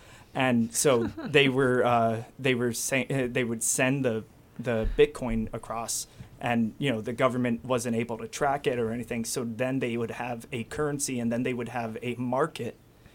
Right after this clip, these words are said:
Speaker 1: Uh, they would have to use the black market, but they would trade each other Bitcoin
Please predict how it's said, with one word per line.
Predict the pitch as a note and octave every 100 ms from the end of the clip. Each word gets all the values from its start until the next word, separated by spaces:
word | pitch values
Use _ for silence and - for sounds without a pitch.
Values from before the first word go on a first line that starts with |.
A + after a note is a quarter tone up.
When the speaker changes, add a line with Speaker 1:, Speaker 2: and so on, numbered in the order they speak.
| - - -
Speaker 1:
Uh, | A#2+ A2+ A2+ G#2+ - B2+
they | C3
would | A#2
have | C#3 C#3
to | B2
use | A#2
the | -
black | A2 B2+ C3+ -
market, | A#2 G#2+ - - - - - - -
but | B2 A#2 B2+
they | C3+
would | B2 B2+ G#2+
trade | - C#3 C3 C3
each | A#2 B2
other | A2+ G#2+ -
Bitcoin | D#3+ G3+ - A2+ A2+